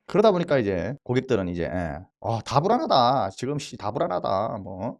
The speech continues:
어디 맡겨? 주식이건 채권이건 간에, 은행이건 예금이건 간에 금리 높아도 뭐, 내가 맡긴 돈 못 찾으면 끝 아니야? 심하이 아니야?' 그러다 보니까 이제, 예, 요런 안전자산, 요런 선호 현상이,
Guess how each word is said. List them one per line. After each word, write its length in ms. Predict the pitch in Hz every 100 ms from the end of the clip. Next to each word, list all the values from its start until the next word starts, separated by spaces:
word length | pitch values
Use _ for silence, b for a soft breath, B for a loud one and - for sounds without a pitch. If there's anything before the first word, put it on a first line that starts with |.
| _
어디 140 | 113
맡겨? 480 | 175 - 156 113 123
주식이건 380 | 143 143 143 123
채권이건 460 | - 143 160 131 110
간에, 200 | 120 -
은행이건 640 | 156 156 120 110 107 113
예금이건 400 | 104 139 143 127
간에 280 | 110 110 92
금리 260 | 131 139 113
높아도 460 | 117 139 113 98
뭐, 180 | 90 92
내가 160 | 90 98
맡긴 220 | 120 123
돈 100 | 101
못 100 | 104
찾으면 300 | 160 147 104
끝 140 | -
아니야? 320 | 160 151 92 95
심하이 280 | - 139
아니야?' 580 | 104 85 80 78 85 85 _
그러다 200 | 196 190
보니까 220 | 165 151
이제, 140 | 156 123
예, 260 | 90 80
요런 220 | 85 113 - b b
안전자산, 1040 | 92 95 95 127 117 90 80 69 82 87 76 b b _
요런 200 | 87 80 82
선호 280 | 117 113
현상이, 540 | 110 110 113 107 151